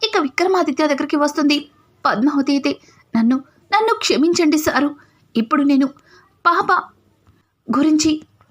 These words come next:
నిజం చెప్తే ఖచ్చితంగా ఆ నిజం దివ్య ఆ మురళికి చెప్తుంది. తరువాత మురళి పాపని ఏదైనా చెయ్యొచ్చు. అందుకే,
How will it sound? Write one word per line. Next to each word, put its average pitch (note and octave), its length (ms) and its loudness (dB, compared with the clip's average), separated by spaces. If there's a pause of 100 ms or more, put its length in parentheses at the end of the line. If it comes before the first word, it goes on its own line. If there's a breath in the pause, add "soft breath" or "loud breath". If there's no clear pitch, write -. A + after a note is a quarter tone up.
నిజం B3 440 2
చెప్తే D4 340 -2 (600 loud breath)
ఖచ్చితంగా D4+ 720 0 (440 loud breath)
ఆ C#4 140 2
నిజం B3 460 2
దివ్య A3 320 2 (520 loud breath)
ఆ C4+ 120 2
మురళికి B3+ 540 2
చెప్తుంది. C#4 540 0 (480)
తరువాత C4 400 0 (520 loud breath)
మురళి B3 360 2
పాపని C#4 540 -2 (260)
ఏదైనా D#4+ 480 2 (160)
చెయ్యొచ్చు. D4 460 0 (400)
అందుకే, B3+ 400 -2